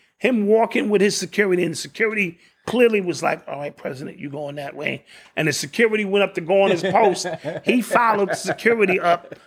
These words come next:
Speaker 1: on his post. I said, "This dude is off the hook."
Speaker 2: Did you, um, did you see Trump's diss video?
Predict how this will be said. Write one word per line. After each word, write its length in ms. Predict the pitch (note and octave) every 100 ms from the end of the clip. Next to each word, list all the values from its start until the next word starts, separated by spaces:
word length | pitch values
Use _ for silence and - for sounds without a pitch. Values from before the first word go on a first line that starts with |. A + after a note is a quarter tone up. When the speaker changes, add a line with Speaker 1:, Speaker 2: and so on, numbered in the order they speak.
| _ -
Speaker 1:
on 140 | F3
his 120 | -
post. 380 | - D3 C#3+ - C#4+ C4+ A#3+
I 140 | - G3
said, 400 | - F3+ E3+ -
"This 180 | G3 -
dude 320 | - F3+ F3
is 280 | D#3+ C#3 - _ _ _ _ _ _ _ _
off 260 | B3+ B3 -
the 120 | A3 D#3
hook." 380 | D#3+ - - - - -
Speaker 2:
Did 160 | F#3+
you, 220 | G3 B3+ G#3+
um, 500 | A3 G#3 G3 F#3 E3 _ _ _ _ _ _ _ _
did 140 | D3 E3+
you 80 | G3
see 180 | A#3
Trump's 320 | F3+ G#3 F3 A#2+
diss 240 | C#3 E3+
video? 500 | F#3 G3 G3+ A3